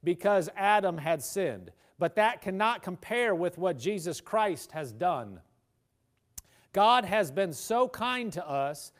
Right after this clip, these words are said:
and he has accepted us because of Jesus. So, and so we will live and rule like kings. Because of us? No, because of what Jesus did.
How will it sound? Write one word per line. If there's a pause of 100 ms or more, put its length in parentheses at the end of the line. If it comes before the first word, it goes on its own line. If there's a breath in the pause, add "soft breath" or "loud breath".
(140 soft breath)
and
he
has
accepted
us (360 soft breath)
because
of
Jesus. (340 soft breath)
So,
and
so
we
will
live (220 soft breath)
and
rule (120)
like
kings. (500)
Because
of
us? (160)
No, (140)
because
of
what
Jesus
did.